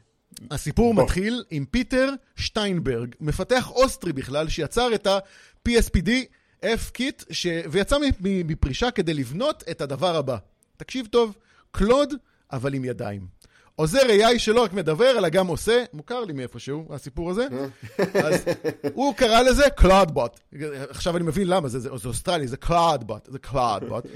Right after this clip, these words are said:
Speaker 1: זה לא, זה, קלוד, זה כאילו, זה הצרפתי, אז זה קלאד,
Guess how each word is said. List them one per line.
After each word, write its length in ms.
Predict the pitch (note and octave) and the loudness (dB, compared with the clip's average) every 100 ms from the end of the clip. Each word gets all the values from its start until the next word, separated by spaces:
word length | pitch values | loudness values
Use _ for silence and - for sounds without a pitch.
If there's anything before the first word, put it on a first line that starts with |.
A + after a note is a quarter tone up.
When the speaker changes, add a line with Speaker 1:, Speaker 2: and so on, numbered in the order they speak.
| A2+ | -8
Speaker 1:
זה 140 | C3+ | -2
לא, 280 | F#3+ G#3+ - - - - | 0 0 -2 -10 -12 -12
זה, 140 | - D3+ - - _ _ | -10 -12 -12 -20 _ _
קלוד, 460 | - G3+ C4+ B3 A#3 A#3 | -6 2 4 4 2 -4
זה 160 | D#3+ | -10
כאילו, 240 | D#3+ F3+ E3+ | -10 -6 -4
זה 80 | D#3 | -4
הצרפתי, 440 | D#3+ D3 D3+ A#3+ | -6 -8 -6 -4
אז 100 | E3+ | -4
זה 80 | D#3+ | -4
קלאד, 520 | - D#3 E3 A#2 G#2 | -6 -2 0 -2 -4